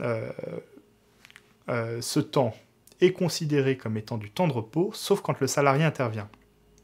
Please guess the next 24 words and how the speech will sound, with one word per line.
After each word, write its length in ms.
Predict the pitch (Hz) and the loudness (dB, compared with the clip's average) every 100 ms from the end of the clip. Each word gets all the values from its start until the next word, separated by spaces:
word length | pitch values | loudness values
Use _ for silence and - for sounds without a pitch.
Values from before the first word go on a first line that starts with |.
| _ _ _ - | _ _ _ -8
Mais, 320 | 120 120 165 208 | 0 4 6 4
petite 420 | 185 185 175 - | 2 -2 -2 -4
nuance, 440 | 113 147 226 - 110 - _ _ _ _ - - - | -4 -4 -6 -10 -14 -18 _ _ _ _ -10 -10 -6
le 120 | - 127 | 0 2
salarié 400 | 135 120 117 160 | 2 2 2 2
a 80 | |
droit 220 | 131 117 143 | 2 0 0
à 60 | |
onze 240 | 117 120 139 | 0 0 -2
heures 100 | 147 | -4
consécutives. 600 | 117 - - 110 110 110 | -8 -8 -12 -12 -10 -4
Donc 180 | 131 - | -2 4
ça 100 | 156 | 6
veut 160 | 165 | 6
dire 380 | 156 143 127 - | 4 2 0 -2
que 160 | 120 107 | -4 -4
si 200 | - 190 | -6 -6
le 60 | |
salarié 480 | - 143 127 139 185 | -2 0 2 0 -2
était 180 | 156 139 | -2 -6
cinq 300 | - 139 - | -6 -4 0
heures 80 | 165 | 0
en 80 | |
repos, 360 | 123 120 - | 0 -4 -6